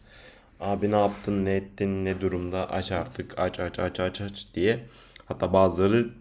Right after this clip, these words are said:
<laughs> yani baya baya bir yazdı. Ee, ilgi alaka için çok teşekkür ederiz. Fakat elimizden geldiğince hızlı davranmaya çalıştık.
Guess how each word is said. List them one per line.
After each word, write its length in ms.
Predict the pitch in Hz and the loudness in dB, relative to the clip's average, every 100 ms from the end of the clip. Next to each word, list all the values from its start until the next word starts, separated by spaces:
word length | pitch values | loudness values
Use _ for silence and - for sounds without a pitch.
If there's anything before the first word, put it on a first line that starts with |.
| - - 101 | -12 -2 -2
<laughs> 440 | - - - - 85 | -2 -16 -20 -12 -6
yani 220 | 80 76 - | -4 -4 2
baya 300 | 104 98 87 | 4 6 4
baya 280 | 85 80 78 | 4 2 -2
bir 60 | |
yazdı. 480 | 80 76 90 127 127 - - - - - | -2 -2 -2 -4 -4 -12 -20 -20 -14 -2
Ee, 260 | 98 92 - | 2 2 2
ilgi 340 | 101 98 123 | 2 6 4
alaka 340 | 120 123 127 | 6 2 2
için 200 | 123 123 | 0 2
çok 200 | 120 117 | 0 0
teşekkür 360 | 107 98 98 110 | -2 -2 -2 2
ederiz. 480 | 110 82 95 - - - _ _ _ - - - | 2 2 -4 -6 -12 -20 _ _ _ -20 -18 -8
Fakat 360 | - 98 107 - | 0 2 0 0
elimizden 520 | 92 98 95 104 101 | 2 2 4 4 4
geldiğince 380 | 101 92 98 95 | 4 4 4 0
hızlı 340 | 87 80 90 | -2 -4 2
davranmaya 520 | 90 82 85 82 87 90 | 2 4 0 -2 -4 -2
çalıştık. 600 | 87 69 - - - | -6 -6 -10 -14 -16